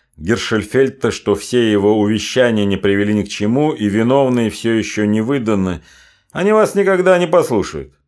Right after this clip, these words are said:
С ними надо уметь говорить, на толпу надо действовать психозом». Он был в нервном, сильно возбуждённом настроении. Его тешил то внимание, которое обращали на него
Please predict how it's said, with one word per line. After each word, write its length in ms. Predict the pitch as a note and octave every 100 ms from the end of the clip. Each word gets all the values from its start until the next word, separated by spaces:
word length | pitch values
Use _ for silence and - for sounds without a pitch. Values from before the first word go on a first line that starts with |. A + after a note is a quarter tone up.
| _
С 80 | -
ними 180 | F#3+ G3
надо 340 | F#3+ F3+ F3
уметь 320 | F#3 G#3+ E3+
говорить, 600 | A2+ B2 A#2+ F#2 - - -
на 100 | G2+
толпу 300 | D3 D#3 G3
надо 320 | F3+ F3+ F3
действовать 580 | E3 F3+ E3+ E3+ E3 -
психозом». 760 | - - - G3+ D#3+ F2 D2+ - _ _ _ _ _
Он 200 | E2+ G#2+
был 300 | G2 G#2 - _ _ _
в 160 | C#2+ E2
нервном, 560 | G2+ C3 A2+ F2+ D#2
сильно 360 | C#2 B2+ C#3 A2+
возбуждённом 840 | G2+ G2+ E2 F#2 D#2+ A#2+ G#2+ G#2
настроении. 840 | F#2+ - G#2+ G#2+ F#2+ D#2 D2 C2 - _ _ _
Его 340 | - G2 C3 C3
тешил 460 | - D3+ - D#2+
то 160 | C#2+ F#2+
внимание, 440 | E2 F2 A#2+ G#2+
которое 340 | E2 E2+ E2+ E2
обращали 440 | D#2+ D#2 G2+ A2
на 140 | F#2 F2+
него 420 | E2+ G2 G#2+